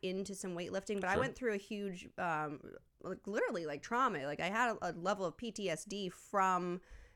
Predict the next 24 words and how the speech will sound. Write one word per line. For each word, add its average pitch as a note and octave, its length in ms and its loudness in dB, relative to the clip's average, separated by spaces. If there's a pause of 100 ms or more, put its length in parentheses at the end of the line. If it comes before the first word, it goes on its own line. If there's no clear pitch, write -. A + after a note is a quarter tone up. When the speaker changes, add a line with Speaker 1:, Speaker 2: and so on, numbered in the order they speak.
(100)
Speaker 1:
that E3+ 240 6
injury G3+ 680 4
as F#3 180 4
Speaker 2:
Sure. G3 80 4
Speaker 1:
I G3 40 4
started F3+ 540 0
to F#3 80 -10
try E3+ 260 -2
to E3 80 -2
lift D#3+ 260 -6
weights - 280 -4
again. C#3+ 360 -4 (180)
Speaker 2:
Yep. - 220 4
Speaker 1:
Um, D3 320 2
because A#3 460 2
I A#3+ 120 6
was A3 120 2
at G3 80 -2
that A3 160 0
point E3+ 180 -4
so F#3+ 140 -2
deconditioned F3 1000 -2
in D#3+ 320 -4
lifting, A3+ 500 0